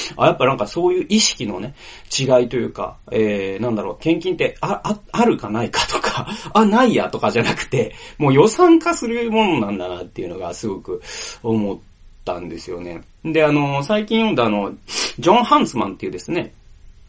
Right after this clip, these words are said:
えっと、アメリカの、えーっと、科学、化学のね、企業の、えーっと、結構大企業なんですよね。の、シーイーオーになった人がいて。で、この人はまあ、その、アメリカンドリームを掴んだ人で、立身出世をした人と言っていいでしょう。まあ、億万長者です。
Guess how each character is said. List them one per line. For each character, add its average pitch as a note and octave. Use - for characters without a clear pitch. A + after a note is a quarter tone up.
え C3+
っ A#2
と、 A2+
ア C3
メ D#3
リ D#3+
カ D#3+
の、 D#3
え A#2
ー -
っ -
と、 G#2
科 -
学、 A2
化 C3+
学 G3+
の G3
ね、 G#3
企 G#3
業 G#2+
の、 F2+
え A2+
ー G#2
っ -
と、 G2+
結 -
構 C3
大 A#2+
企 A#2+
業 F#2
な F2+
ん F2
で F2+
す -
よ A2+
ね。 E3
の、 C#3+
シ D3
ー C#3+
イ -
ー C#3
オ G#2+
ー G2
に G2+
な G#2
っ -
た F2
人 -
が F#2
い -
て。 -
で、 G#3
こ A3+
の A#3+
人 G#3
は C#3
ま A#2
あ、 G#2
そ A2
の、 G2+
ア -
メ B2
リ A#2+
カ C3
ン A#2+
ド B2
リ B2
ー A2+
ム G2
を F2
掴 G#2
ん G2
だ E2+
人 F2+
で、 F#2
立 G#2
身 A2
出 A2
世 A2+
を A2
し -
た A2+
人 G#2+
と G2+
言 G2
っ -
て -
い G#2+
い -
で F#2
し -
ょ -
う。 C3
ま B2
あ、 A#2
億 A#2+
万 C3
長 B2+
者 F#2+
で -
す。 -